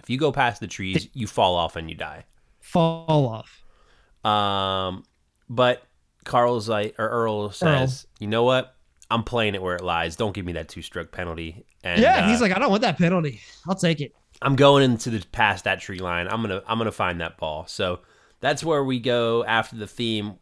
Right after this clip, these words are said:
Speaker 1: Earl is looking for
Speaker 2: There's
Speaker 1: his
Speaker 2: a lot
Speaker 1: ball.
Speaker 2: of, there's a, hold on, there's, there's a lot of good signs we see on the way, and the first sign we see is a sign that, that's kind of like a, a, it's a road post, you know, like, "This way to the clubhouse, this way to the, to the eighteenth hole," and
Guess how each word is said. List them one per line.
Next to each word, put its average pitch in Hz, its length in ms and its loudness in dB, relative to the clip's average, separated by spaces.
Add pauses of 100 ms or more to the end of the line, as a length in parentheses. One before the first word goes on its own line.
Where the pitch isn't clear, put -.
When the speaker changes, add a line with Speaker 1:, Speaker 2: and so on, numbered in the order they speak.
Speaker 1:
Earl 127 280 2
is 107 160 -6
looking 143 300 -4
for - 100 -2
Speaker 2:
There's 247 120 2
Speaker 1:
his - 20 4
Speaker 2:
a 285 40 4
lot 320 120 4
Speaker 1:
ball. 330 60 6
Speaker 2:
of, - 80 4
there's 240 120 0
a, 247 40 -2
hold 220 220 2
on, 160 100 -4
there's, 202 260 0
there's 220 140 0
a 233 40 0
lot 285 120 0
of 233 60 -2
good 190 160 2
signs 151 400 -2
we 147 120 0
see 151 300 -2
on 143 120 0
the 131 60 -4
way, 135 440 -4
and 135 220 -6
the 143 60 -2 (100)
first 208 240 0
sign 156 220 0
we 139 120 0
see 139 340 -2
is 135 180 -4
a 131 60 -4
sign 143 260 -2
that, 131 120 -8 (120)
that's 151 220 -4
kind 151 180 -2
of 131 60 -4
like 131 200 -6
a, 127 500 -10
a, - 40 -20
it's - 140 -16 (200)
a 135 100 -6
road 160 320 0
post, 127 260 -6
you 139 60 -6
know, 135 100 -4
like, 131 120 -6
"This 147 200 -2
way 151 140 0
to 143 100 -10
the 139 80 -8
clubhouse, 139 540 -4
this 135 180 -8
way 135 140 -4
to 135 340 -6
the, 131 280 -4 (240)
to 139 80 -6
the 127 100 -6
eighteenth 135 340 -6
hole," 135 280 -4 (320)
and 143 220 -2